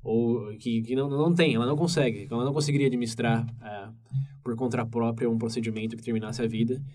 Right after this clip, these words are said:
E são essas pessoas, são esses casos que mais chamam a atenção da vi-, ah, da mídia, ah, porque ela, se ela realmente não precisasse de ajuda, por que ela, ela estaria pedindo ajuda?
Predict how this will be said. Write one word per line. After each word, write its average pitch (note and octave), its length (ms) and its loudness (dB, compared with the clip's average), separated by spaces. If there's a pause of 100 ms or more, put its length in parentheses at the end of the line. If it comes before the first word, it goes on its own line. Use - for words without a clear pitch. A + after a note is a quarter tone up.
(160)
E A#2 60 -8
são C3 240 2
essas F3 260 2
pessoas, D#3+ 320 2
são D3 120 2
esses E3 240 2
casos D3+ 300 2
que D3 100 -6
mais C#3+ 180 -2
chamam C#3 200 -2
a - 20 -2
atenção B2 300 -4
da A#2+ 120 0
vi-, A#2 220 2
ah, A2 240 -8
da G#2+ 140 -6
mídia, A2+ 340 -2 (680)
ah, A2 340 -4
porque C3 460 2
ela, D3+ 460 2
se - 100 0
ela F3+ 120 6
realmente F#3 320 6
não F3+ 80 6
precisasse D#3 260 4
de C#3 60 2
ajuda, C#3 320 8
por C#3+ 100 0
que C#3 100 0
ela, D#3 200 4
ela B2+ 120 0
estaria A#2+ 340 2
pedindo A2+ 280 0
ajuda? G#2 320 -2